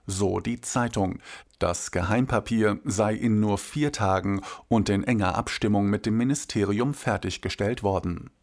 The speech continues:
Markus Kerber, seines Zeichens Staatssekretär im Innenministerium, habe laut dem Schriftwechsel die Forscher darum gebeten,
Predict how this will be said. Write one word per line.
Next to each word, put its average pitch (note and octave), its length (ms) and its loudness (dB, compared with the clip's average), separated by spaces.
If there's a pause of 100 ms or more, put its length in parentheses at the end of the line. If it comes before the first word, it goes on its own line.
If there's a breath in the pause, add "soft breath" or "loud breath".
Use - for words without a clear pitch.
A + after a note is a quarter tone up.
(200)
Markus F#2 600 0
Kerber, A#2 480 0 (260 loud breath)
seines A#2 480 2
Zeichens G#2 720 -2
Staatssekretär G#2+ 1000 0
im G#2+ 140 0
Innenministerium, G#2+ 1080 2 (200 loud breath)
habe G2+ 280 2
laut G2+ 260 4
dem G2 160 2
Schriftwechsel G#2+ 760 0
die G#2 120 -2
Forscher C#3 500 -2
darum F#2+ 300 0
gebeten, A2 560 0